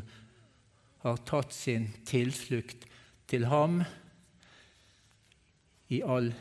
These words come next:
evighet. Men vi trenger å vite at vi trenger Jesus.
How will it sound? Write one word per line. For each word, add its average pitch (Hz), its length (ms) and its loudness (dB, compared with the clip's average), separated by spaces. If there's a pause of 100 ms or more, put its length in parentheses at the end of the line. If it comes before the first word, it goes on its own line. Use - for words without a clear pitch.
(160)
evighet. 107 720 -6 (3500)
Men 156 80 8
vi 180 160 8
trenger 202 400 10
å 151 80 8
vite 156 400 6
at 131 160 2
vi 160 80 6
trenger 120 640 2 (400)
Jesus. 156 800 2